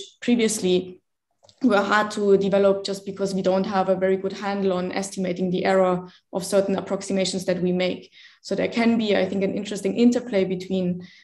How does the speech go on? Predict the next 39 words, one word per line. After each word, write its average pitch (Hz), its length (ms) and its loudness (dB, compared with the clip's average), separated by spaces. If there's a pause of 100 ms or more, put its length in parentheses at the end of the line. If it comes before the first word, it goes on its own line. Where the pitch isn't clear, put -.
(140)
uh, 190 220 2
the 185 120 0
experiments, 196 960 0
the - 120 -6
analog 202 340 4
simulations, 185 720 0 (320)
and 214 220 4
the 196 160 -2
theory 202 440 2
on 190 160 -2
the 180 120 0
other 226 200 2
hand, 185 460 -6 (260)
in 208 80 -2
order 196 220 4
to 196 160 0
learn 196 440 6
more 196 540 4 (100)
from 196 180 -2
a 185 40 2
quantum 185 340 -4
information 208 520 -2
point 202 160 0
of 190 100 0
view 185 240 0
about 190 480 2 (300)
what 214 180 -2
degrees 220 340 -2
of 196 100 -6
freedom 190 300 -2
of 180 120 -6
the 185 80 0
quantum 180 240 0
many-body 180 340 0
system 180 500 -4
are 180 460 0 (220)
relevant 190 580 4
for 185 160 0
this, 180 260 -4